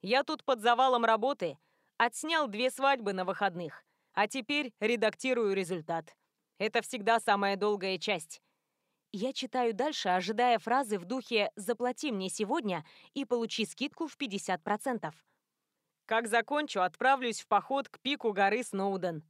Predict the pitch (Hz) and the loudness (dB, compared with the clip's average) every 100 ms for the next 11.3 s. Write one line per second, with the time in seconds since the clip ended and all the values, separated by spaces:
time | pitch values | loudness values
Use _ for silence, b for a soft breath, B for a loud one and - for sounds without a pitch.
0 | _ 190 220 254 190 233 226 214 208 202 | _ -4 0 0 2 2 2 0 2 2
1 | 214 247 185 160 - - 240 214 240 180 | 2 0 -2 -6 -8 -6 -4 0 2 2
2 | 160 156 - - _ _ _ _ 185 262 | -4 -8 -12 -18 _ _ _ _ 2 2
3 | 359 349 185 - 156 - _ _ _ _ | 2 -2 -4 -6 -10 -12 _ _ _ _
4 | _ _ 175 165 196 214 285 294 - 220 | _ _ -8 -4 0 2 2 0 0 2
5 | 247 233 - - 220 220 185 190 208 220 | 2 0 -4 0 2 2 2 -2 -2 -2
6 | 208 208 170 160 139 _ _ _ _ - | -2 -2 -4 -4 -6 _ _ _ _ -8
7 | 233 311 359 339 403 - 208 196 220 220 | -2 0 -2 0 0 0 -4 -2 -2 0
8 | 233 269 196 190 185 233 196 233 226 - | 2 0 0 0 0 -2 0 0 0 0
9 | 220 196 247 233 190 190 208 254 240 247 | -4 0 0 0 -2 -4 -4 -2 0 0
10 | 269 165 160 196 - 214 202 214 - - | 0 -4 0 0 0 -4 -2 -6 -8 0
11 | 208 202 143 | 0 0 -10